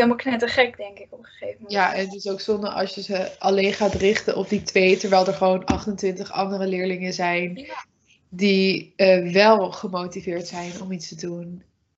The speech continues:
Speaker 1: Ja, zeker. Dus
Speaker 2: Maar ik denk, ik denk wel dat wij een voordeel hebben met ons vak,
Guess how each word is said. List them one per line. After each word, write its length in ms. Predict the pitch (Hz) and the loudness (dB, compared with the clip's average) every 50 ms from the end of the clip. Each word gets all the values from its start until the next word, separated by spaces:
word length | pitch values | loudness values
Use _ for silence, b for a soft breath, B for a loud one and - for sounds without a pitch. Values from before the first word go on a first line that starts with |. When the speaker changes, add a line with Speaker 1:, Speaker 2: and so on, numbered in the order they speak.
| _ _ _ _ _ _ _ _ _ | _ _ _ _ _ _ _ _ _
Speaker 1:
Ja, 420 | - 240 226 220 214 - - - _ _ _ | 2 4 4 4 2 0 -4 -10 _ _ _
zeker. 720 | - 214 226 208 208 220 226 - - 226 226 233 - - - - - - - - - | -14 -8 -6 -6 -6 -6 -6 -8 -8 -8 -8 -10 -12 -14 -18 -20 -20 -20 -20 -18 -12
Dus 180 | - 214 214 214 | -8 -6 -2 2
Speaker 2:
Maar 180 | 202 202 - - | 2 2 0 0
ik 80 | 226 - | -2 2
denk, 180 | 226 226 226 226 - - _ | 2 2 2 2 -6 -14 _
ik 140 | - 220 190 | -10 -2 2
denk 240 | 226 220 226 196 180 | 4 4 4 2 0
wel 280 | 190 190 196 214 233 | 0 0 2 2 0
dat 120 | 269 277 262 | 0 -2 -2
wij 220 | 247 233 220 196 | -2 0 0 0
een 80 | 196 185 | -2 -6
voordeel 520 | - - - 175 185 202 214 233 240 226 | -8 -8 -4 -2 0 0 0 0 0 0
hebben 260 | 214 214 214 214 208 190 | 0 0 0 -2 -2 -4
met 320 | 196 196 190 190 - - _ | -4 -6 -6 -8 -12 -14 _
ons 320 | - 196 185 - - - | -8 -6 -6 -6 -8 -6
vak, 560 | - - 165 170 185 247 - - - - b | -2 0 0 0 0 -2 -6 -10 -20 -20 b